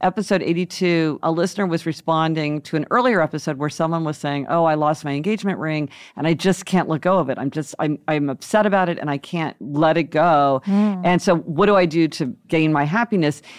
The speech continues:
Speaker 1: And this listener said, "Oh, well, in Japan, we have this idea that sometimes a possession can sacrifice itself for you in order to save you from some kind of greater harm." And so perhaps this person could think of the ring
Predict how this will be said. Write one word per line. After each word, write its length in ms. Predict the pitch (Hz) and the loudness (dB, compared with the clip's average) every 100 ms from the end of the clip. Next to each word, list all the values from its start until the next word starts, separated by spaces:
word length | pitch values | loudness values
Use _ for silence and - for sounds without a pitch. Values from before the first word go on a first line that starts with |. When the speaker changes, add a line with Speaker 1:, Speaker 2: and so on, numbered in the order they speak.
| - - 175 | -20 -6 2
Speaker 1:
And 180 | 185 | 4
this 180 | 202 247 | 4 2
listener 360 | 247 190 180 165 | -2 -2 -2 -2
said, 260 | 175 147 - | 0 0 2
"Oh, 140 | 208 220 | 2 2
well, 180 | 190 - | 0 0
in 140 | 185 | -2
Japan, 580 | 175 - 190 233 226 214 | -4 -6 -2 0 2 0
we 120 | 190 | 0
have 240 | 175 170 | 0 0
this 180 | 160 160 | -2 -2
idea 400 | 160 151 160 160 | -2 -2 0 0
that 160 | 147 117 | -2 -4
sometimes 460 | 175 170 170 156 | -4 -2 -2 -2
a 60 | 147 | -4
possession 500 | 165 131 151 143 147 | -4 0 -2 0 -6
can 160 | 151 139 | -4 -6
sacrifice 760 | - 170 180 180 - 139 139 | -2 -2 0 -4 -2 -2 -2
itself 440 | - - 139 135 - | -12 -2 0 0 -4
for 160 | 143 | -4
you 520 | 135 135 156 135 107 - - - | -4 0 0 0 -4 -10 -18 -4
in 120 | - | 0
order 320 | 165 180 165 151 | 2 2 0 -2
to 100 | 156 | -6
save 440 | - 185 185 190 | -2 2 2 2
you 260 | 160 151 147 | 0 0 -2
from 260 | - 143 143 | -4 -4 -2
some 160 | 143 | -6
kind 180 | 143 139 | -4 -6
of 60 | 123 | -4
greater 300 | 147 135 143 | -2 -2 -2
harm." 340 | 220 220 180 - - - | 0 2 0 -4 -20 -8
And 100 | - | -2
so 120 | 220 | 0
perhaps 640 | 196 208 185 185 175 - - | 0 0 2 0 -2 -12 -8
this 240 | 170 170 | -2 -2
person 480 | - 175 170 175 156 | 0 -2 0 -2 -2
could 200 | 160 143 | -2 -4
think 260 | - 160 160 | -2 -2 -2
of 140 | 143 | -2
the 100 | 151 | -2
ring 420 | 139 160 160 156 | -2 0 2 0